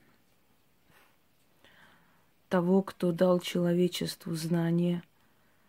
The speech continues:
и справедливость. И звали этого бога Ахура Мазда. Армяне называют его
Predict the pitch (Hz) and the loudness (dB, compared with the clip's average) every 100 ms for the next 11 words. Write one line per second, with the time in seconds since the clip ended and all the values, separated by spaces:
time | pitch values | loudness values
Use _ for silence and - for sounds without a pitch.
0 | _ _ _ _ _ - 175 - 185 175 | _ _ _ _ _ -8 -8 -4 0 0
1 | 170 175 165 160 165 - - - _ - | 0 0 0 -2 -6 -10 -16 -20 _ -14
2 | 180 160 170 202 220 196 180 175 170 175 | -10 -4 2 4 4 2 0 -2 -2 -4
3 | 165 175 - 175 - 170 170 165 156 147 | -2 -4 -4 -8 -4 -2 -2 -2 -4 -10
4 | - 170 - _ _ _ _ _ _ _ | -14 -18 -18 _ _ _ _ _ _ _
5 | _ _ - _ _ _ _ _ _ _ | _ _ -20 _ _ _ _ _ _ _
6 | _ _ _ - - _ _ _ _ _ | _ _ _ -20 -20 _ _ _ _ _
7 | _ _ _ - 170 175 226 240 196 170 | _ _ _ -6 0 4 8 8 8 4
8 | 160 170 175 180 165 165 165 160 160 156 | 2 0 2 2 0 -4 -4 -2 -2 -4